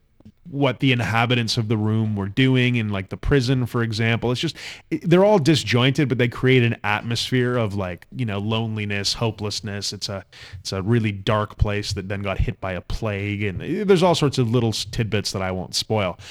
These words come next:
But alongside with jumping into these little lore rooms, there's also huge amount of secrets that you can stumble across as you're playing through the game. Like,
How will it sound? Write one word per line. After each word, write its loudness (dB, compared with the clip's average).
But 2
alongside 4
with 2
jumping 0
into 2
these 0
little 0
lore 2
rooms, -2
there's 0
also 2
huge -2
amount 2
of -2
secrets 0
that -2
you 0
can -2
stumble 0
across -2
as -2
you're -2
playing -4
through -2
the -2
game. 0
Like, -8